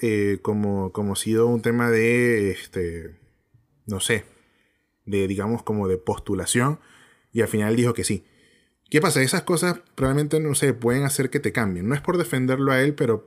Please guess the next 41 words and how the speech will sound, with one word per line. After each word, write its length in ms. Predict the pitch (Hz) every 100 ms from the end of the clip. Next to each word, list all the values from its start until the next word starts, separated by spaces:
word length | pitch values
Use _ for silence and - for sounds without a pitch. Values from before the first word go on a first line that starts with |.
| -
eso 240 | 113 110 135
te 100 | 131
puede 240 | - 120
cambiar 340 | 120 127 127 131
en 180 | 127
alguna, 320 | 107 110 120 117
de 140 | 120
alguna 220 | 104 110
u 60 | 123
otra 160 | 117 113
forma 400 | 120 123 139 - - - -
en 100 | 104
la 60 |
manera 220 | 98 113 127
en 60 |
cómo 240 | 123 117 113
tú 160 | 127
hablas, 340 | 123 120 123 113
en 80 |
la 60 | 101
manera 280 | 98 107 117
en 80 | 117
cómo 220 | 110 110
tú 120 | 110
diriges, 400 | 110 117 117 120
o, 60 | 110
o 380 | 107 98 101 104
obviamente 300 | 123 143 135
las 80 | 123
propuestas 480 | - 98 151 - -
que 100 | 113
in-, 160 | 107 95
inicialmente 680 | 107 107 107 104 101 98
tienes, 260 | 95 82 82
¿no? 220 | 101 143 _ - - - _ _ _ _
Pero 240 | 170 175 165
vamos 200 | 127 131
a 40 |
estar 220 | 123 120
claros. 300 | 117 110 78 - - _ _ _ _ _ _
Briones 800 | 117 151 170 127 175 - - -